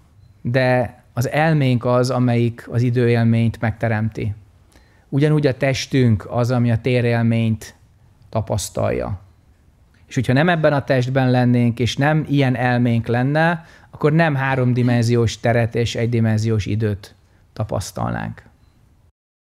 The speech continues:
Azért egydimenziós az idő, mert nem tudod visszafordítani. Két dimenzió esetén síkban megfordulnál, mint egy intelligens hangya.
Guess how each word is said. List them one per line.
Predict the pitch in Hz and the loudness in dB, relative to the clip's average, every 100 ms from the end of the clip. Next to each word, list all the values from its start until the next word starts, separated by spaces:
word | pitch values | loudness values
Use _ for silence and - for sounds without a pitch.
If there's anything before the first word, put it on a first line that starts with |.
| _ _ _ _ _ | _ _ _ _ _
Azért | 143 139 135 | 0 0 0
egydimenziós | 135 135 127 123 117 120 110 | 0 0 2 2 2 0 0
az | 120 | 0
idő, | 127 127 | 0 2
mert | 127 117 | 0 0
nem | 131 117 | 0 0
tudod | 120 110 107 | 0 -2 0
visszafordítani. | 107 - 104 113 110 113 113 120 120 110 _ _ _ _ _ _ _ _ _ _ _ | -2 -4 -6 -6 -6 -6 -6 -8 -8 -10 _ _ _ _ _ _ _ _ _ _ _
Két | - 175 | -4 -2
dimenzió | 170 151 131 120 | 2 2 2 0
esetén | 131 170 175 160 147 | 0 0 -2 0 -2
síkban | - - 160 123 120 | -2 -4 -4 0 0
megfordulnál, | 120 110 - 110 110 117 123 123 | 0 -2 -2 -4 -2 0 0 0
mint | 123 | 0
egy | 135 | 0
intelligens | 131 110 110 110 110 | 0 0 0 0 -2
hangya. | - 110 98 98 92 104 | -4 -4 -2 -2 -4 -6